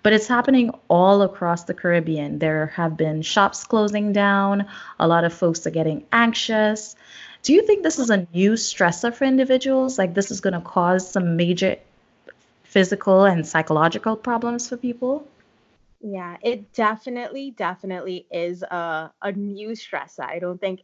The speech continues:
Speaker 2: any of us have ever really experienced a pandemic of this scale. And,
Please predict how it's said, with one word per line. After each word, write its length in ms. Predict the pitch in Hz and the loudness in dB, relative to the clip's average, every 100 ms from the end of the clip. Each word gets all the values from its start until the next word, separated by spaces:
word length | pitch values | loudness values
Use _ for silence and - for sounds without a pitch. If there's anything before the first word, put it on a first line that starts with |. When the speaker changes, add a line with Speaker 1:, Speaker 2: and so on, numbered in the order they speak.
| - | -8
Speaker 2:
any 280 | 185 185 196 | -8 -4 -6
of 120 | 180 | -6
us 200 | 185 - | -8 -8
have 160 | 185 | -10
ever 260 | 170 165 180 | -10 -8 -8
really 280 | 175 165 165 | -8 -10 -14
experienced 1160 | 170 _ - 190 175 165 160 156 170 _ _ _ _ _ _ | -18 _ -12 -8 -8 -8 -12 -12 -16 _ _ _ _ _ _
a 380 | 196 196 185 180 - | -2 -2 -4 -10 -14
pandemic 640 | 220 196 185 160 165 170 _ _ - | -14 -14 -16 -16 -14 -16 _ _ -12
of 240 | 185 175 | -12 -10
this 180 | 185 190 | -14 -16
scale. 600 | _ _ 156 151 190 277 _ _ _ _ _ 226 | _ _ -16 -14 -16 -18 _ _ _ _ _ -8
And, 500 | 208 202 196 196 | -6 -6 -8 -12